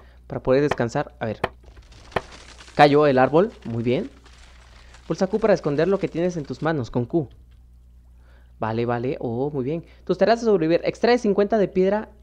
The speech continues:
grisa. Piedra grisa. ¿Dónde vi piedra? No me acuerdo dónde vi piedra. Ah, ya, ya vi, ya vi, ya vi. Ya está, eh, sigue oscureciendo. ¿Puedo entrar aquí? No, pensé que podía entrar. Hubiera sido genial.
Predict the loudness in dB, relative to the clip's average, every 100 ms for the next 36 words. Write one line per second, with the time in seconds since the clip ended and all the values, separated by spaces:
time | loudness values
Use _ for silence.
0 | -4 -2 -2 -6 -14 -16 -20 -20 -20 -20
1 | -20 -20 -20 -20 -20 -20 -20 -18 -10 -8
2 | -6 -8 -8 -10 -10 -18 -20 -20 -18 -6
3 | -4 -4 -4 0 0 0 -2 -2 0 0
4 | 0 -4 -4 -4 -6 -10 -18 -20 -20 -20
5 | -20 -20 -20 -20 -20 -20 -20 -20 -20 -20
6 | -14 -10 -8 -4 -4 -6 -8 -10 -12 -16
7 | -20 -20 -20 -20 -20 -20 -20 -10 -4 -2
8 | 2 2 0 -6 -18 -20 -14 -10 -8 -6
9 | -8 -6 -8 -10 -8 -8 -6 -8 -10 -12
10 | -16 -18 -20 -20 -20 -20 -20 -20 -20 -20
11 | -20 -14 -12 -8 -10 -12 -6 -4 -4 -6
12 | -10 -10 -20 -20 -20 -20 -20 -20 -20 -20
13 | -20 -18 -12 -10 -8 -8 -8 -8 -8 -8